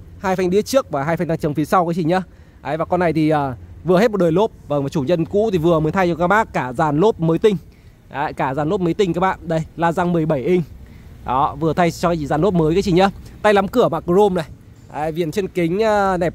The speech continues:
chrome và có vẻ che mưa rồi. Và chúng ta có thể ngắm trọn cái, à, ngoại thất của chiếc, à, Root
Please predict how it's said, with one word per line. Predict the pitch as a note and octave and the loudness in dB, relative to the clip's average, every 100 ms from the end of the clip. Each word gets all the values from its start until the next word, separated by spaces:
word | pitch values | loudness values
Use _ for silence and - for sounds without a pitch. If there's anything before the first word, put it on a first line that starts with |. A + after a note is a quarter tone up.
| - | -4
chrome | D#3+ F#3+ F3+ | 0 2 2
và | D#3 | 0
có | D3 | 0
vẻ | D#3 F#3+ | 2 2
che | D#3+ F3+ | 2 2
mưa | F#3 F#3 | 4 4
rồi. | E3+ D#3+ - - - - | 2 0 -2 -18 -20 -14
Và | |
chúng | C3+ | -6
ta | C#3+ | -2
có | E3+ | 0
thể | F#3+ | 0
ngắm | C3+ C#3 F#3 G3 | -2 -2 -4 -6
trọn | - A#3 - C#3 | 0 0 0 -8
cái, | - D3+ E3 | -4 -2 0
à, | F#3 | 0
ngoại | G3 F3+ D#3 | 0 -4 -2
thất | D3 - - | -4 -4 -8
của | C#3+ B2 G#2+ | -6 -6 -8
chiếc, | G#2 A#3 - | -4 -4 -2
à, | F3+ E3+ E3+ D#3 D3 - - - | -2 0 2 0 -4 -14 -14 -2
Root | B3 | -2